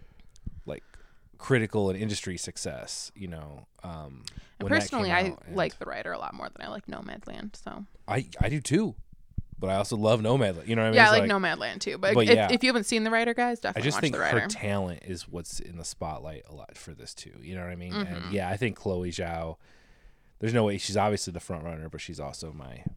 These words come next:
Speaker 1: my pick for sure.
Speaker 2: Yeah, I think she's the front runner. I, 'cause I think obviously, I mean, for a lot of reasons. I think the, well, I think I'm looking at the numbers here. The next person, odds on, if it's not her, it would be Lee Isaac Chung.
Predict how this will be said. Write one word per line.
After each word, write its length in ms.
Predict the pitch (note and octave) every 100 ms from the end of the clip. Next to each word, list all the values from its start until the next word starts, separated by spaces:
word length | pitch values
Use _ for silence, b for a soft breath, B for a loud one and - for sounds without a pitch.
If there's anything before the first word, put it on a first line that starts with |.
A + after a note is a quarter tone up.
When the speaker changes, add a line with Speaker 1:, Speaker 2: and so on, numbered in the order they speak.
| -
Speaker 1:
my 120 | B1 -
pick 240 | - -
for 160 | - -
sure. 320 | - - - - - - B B B B B B B
Speaker 2:
Yeah, 180 | G3+ F#3+
I 100 | G3
think 180 | A#3+ A3+
she's 220 | B3 G#3+
the 60 |
front 180 | G#3 F#3+
runner. 240 | F#3+ F#3 E3
I, 160 | F3+ - -
'cause 140 | G3
I 60 | F#3
think 140 | F3
obviously, 540 | E3 E3+ - E3+ E3+ - - _ _ _ _ _ _ _ - - _
I 60 | C4+
mean, 160 | C4
for 140 | - F3+
a 40 |
lot 160 | - -
of 80 | -
reasons. 300 | - F3 G3+
I 120 | G#3+
think 260 | B3+ A#3 -
the, 460 | G3+ F#3+ F#3 F#2 - - _ - _
well, 100 | F#3
I 160 | E3+ - -
think 160 | - -
I'm 200 | - -
looking 240 | E3 E3
at 80 | D3+
the 60 | E3+
numbers 320 | D#3+ E3+ -
here. 180 | E3+ F3
The 80 |
next 240 | F#3 F#3 -
person, 640 | - F#3+ - F3+ F3 F3 - E3
odds 260 | E3+ E3+
on, 380 | F3 D#3+ D3+ - -
if 100 | -
it's 180 | E3+ -
not 280 | E3+ E3
her, 180 | - G3
it 60 | F#3+
would 160 | F3
be 120 | E3 D#3
Lee 220 | D#3+ D#3
Isaac 340 | D3+ E3+ E3+ -
Chung. 340 | F#3 F3 F3